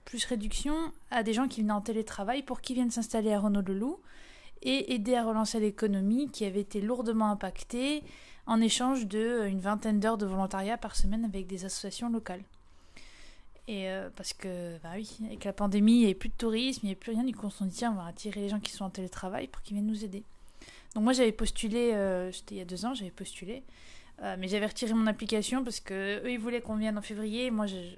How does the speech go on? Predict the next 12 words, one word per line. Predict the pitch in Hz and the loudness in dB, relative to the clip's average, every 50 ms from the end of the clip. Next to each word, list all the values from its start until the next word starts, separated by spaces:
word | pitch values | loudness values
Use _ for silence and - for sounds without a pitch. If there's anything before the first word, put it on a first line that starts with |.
| - - - 208 | -14 -14 -10 -6
j'avais | 226 208 202 | -4 -4 -2
pas | 208 226 | 2 2
envie | 226 226 233 | 2 4 4
d'attendre, | 208 202 202 - 233 233 226 | 2 0 0 0 0 0 0
je | 196 | -2
suis | - - - 208 | -4 -8 -8 -6
venue | 190 196 196 196 | -4 -2 -2 -2
en, | 190 185 185 190 - - - - - - | -2 -4 -6 -8 -10 -12 -12 -10 -10 -8
avant | - 202 185 190 185 180 | -8 -6 -4 -4 -4 -4
en | |
décembre. | 180 185 180 - - - 196 - - - - - - - - - - - - - - - - - - - - - - - - | -4 -2 4 6 8 8 8 8 6 -4 -18 -20 -20 -20 -20 -20 -20 -20 -20 -18 -18 -18 -18 -20 -20 -20 -20 -20 -20 -16 -10
Voilà. | - 196 185 - | -8 -8 -8 -10